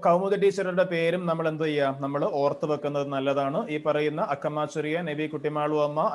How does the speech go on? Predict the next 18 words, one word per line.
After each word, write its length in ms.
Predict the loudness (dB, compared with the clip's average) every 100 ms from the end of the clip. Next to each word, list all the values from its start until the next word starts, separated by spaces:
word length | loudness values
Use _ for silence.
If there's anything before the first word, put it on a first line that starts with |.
| 0
ആനി 180 | -2 -4
മസ്ക്രീൻ 320 | -6 -4 -4 -2
തുടങ്ങിയിട്ടുള്ള 440 | -4 -4 -4 -4 -2
പേരുകൾക്കൊപ്പം 560 | -2 -2 -2 -2 -2 0
തന്നെ 220 | 0 -2 -4 -8 _ _
കൗമുദി 340 | 0 0 -2 -2
ടീച്ചറുടെ 360 | -2 -2 0 0 0
പേരും 260 | -2 -2 -2
നമ്മൾ 220 | 0 0
ഓർത്ത് 200 | -2 -2 -6
വെക്കുന്നത് 380 | -4 -6 -2 -2 -4 -10 _ -2
നല്ലതാണ്. 420 | 0 0 -2 -8 -16 _ _ _ _ _ -6 -4
ഇനി 140 | -2 -6 -12 _ _ -2
ഈ 60 | 0
യൂണിറ്റിലെ 360 | 0 0 0 0
ഏറ്റവും 240 | 0 -4 -4 -12 _ _ -2
അവസാനത്തെ 800 | -2 -2 -2 0 0 -2 -4 -4 -6 -4
ഭാഗത്തേക്ക് 500 | -2 -2 -2 -4 -4